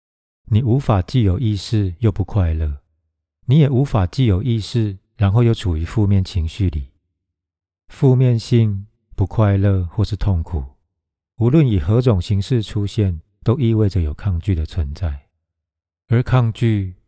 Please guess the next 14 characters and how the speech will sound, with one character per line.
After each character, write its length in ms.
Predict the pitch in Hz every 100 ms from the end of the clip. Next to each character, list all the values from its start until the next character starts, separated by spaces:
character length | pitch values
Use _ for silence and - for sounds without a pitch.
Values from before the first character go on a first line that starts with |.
| -
总 180 | 92 85
是 140 | 117
无 180 | 104 92
意 120 | 92
识 300 | 80 - 80
的。 180 | 92 82 _ _ _ _ _ _ _ _ _ _ _ _ _ _ -
你 100 | 110
会 120 | 104 170
选 240 | - 95
择 160 | 95 87
不 120 | 101
快 260 | - 117
乐 220 | 110 110 95
吗？ 380 | 87 87 87